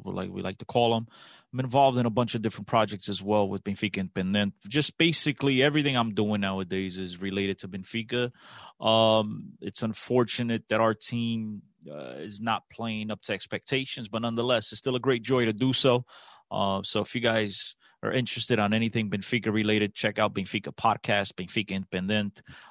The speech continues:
Uh, we have a bunch of great, uh, audio and, and, and videos out. We just, Alfredo and I had the privilege of interviewing the great Sven-Goran Eriksson, who was the first coach I got to as a little boy when I finally fell in love with Benfica. He was our coach at the time, and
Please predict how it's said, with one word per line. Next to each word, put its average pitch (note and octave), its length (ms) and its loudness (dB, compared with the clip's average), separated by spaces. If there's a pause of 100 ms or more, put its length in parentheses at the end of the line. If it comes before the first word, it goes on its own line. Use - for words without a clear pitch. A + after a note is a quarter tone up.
Uh, F#2 500 0
we G2+ 120 -2
have G2 160 0
a F#2+ 40 -4
bunch G2 340 -4
of F#2+ 80 -10
great, G2+ 340 -2
uh, F#2 360 0
audio G#2+ 540 2
and, F#2+ 120 -6
and, F#2 280 -8
and F#2 160 -8
videos A2 480 0
out. G#2+ 180 2
We G2+ 100 -4
just, - 380 -4
Alfredo A2 420 2
and G#2+ 80 0
I G2+ 80 0
had G#2 120 0
the G2 60 -6
privilege G#2+ 460 0
of G2+ 180 -4 (560)
interviewing A2+ 540 2
the A#2 260 -4
great G#2+ 460 0 (140)
Sven-Goran A2+ 720 4
Eriksson, A2 420 2 (360)
who A2 80 -2
was G2+ 140 0
the G2 60 -6
first - 280 0
coach G#2+ 220 2
I G#2 80 2
got G2+ 160 0
to G2 240 -4 (320)
as G#2 140 0
a G#2 40 0
little G#2 180 2
boy G#2+ 340 4
when G2 100 0
I F#2+ 60 0
finally G2 260 0
fell G#2 160 -2
in F#2+ 140 -2
love G2 140 -4
with F#2 120 -8
Benfica. - 580 -8
He G2+ 140 -8
was G2+ 140 -6
our G2+ 120 -4
coach G#2 300 -4
at F#2+ 100 -6
the G2+ 80 -12
time, G2 400 -6
and F2+ 120 -10